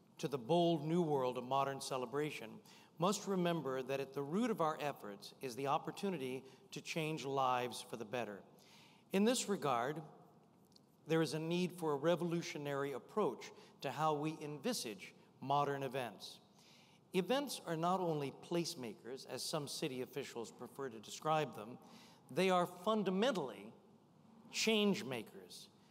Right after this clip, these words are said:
Yes, as Pine and Gilmore concluded, events have the ability to transform people, organizations, communities, cultures, and cities.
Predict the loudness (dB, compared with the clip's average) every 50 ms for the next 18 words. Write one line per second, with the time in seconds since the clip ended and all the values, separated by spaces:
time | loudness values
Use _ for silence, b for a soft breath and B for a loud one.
0 | B B B -10 -2 0 2 2 2 2 0 -4 -8 -8 -8 -2 0 2 4 4
1 | 4 4 2 2 2 2 2 2 2 2 2 0 0 -2 -6 -8 -6 -4 -2 0
2 | 0 0 -2 -4 -8 -10 B B B B B B B -6 -4 -2 0 0 0 0
3 | 0 -2 -2 -2 -2 0 2 2 2 2 4 2 2 2 2 0 -2 -4 -4 -6
4 | -6 -4 -4 -4 -4 -4 -8 -8 -4 -2 0 0 2 0 0 -2 B B B B
5 | B -20 -10 -4 -4 -2 -2 -4 -6 -8 -8 -8 -8 -10 -12 -16 -20 -20 -20 -20
6 | -20 -20 _ _ -4 0 0 0 0 0 -2 -4 -2 0 2 2 2 2 0 -4
7 | -10 -12 -12 -14 -14 -14 -16 -16 -20 -20 -20 -20 -20 -20 -20 _ _ -6 -4 -2
8 | 2 4 6 6 6 6 4 2 0 -2 -4 -6 -6 -8 -12 -16 -20 -20 -20 -20
9 | -20 -20 -16 -6 0 4 4 4 4 4 0 -4 -6 -6 -8 -8 -10 -12 -16 -18
10 | -20 -20 -20 -8 -2 -2 0 0 -2 -2 -2 0 0 0 0 -4 -10 -14 -16 -18
11 | -20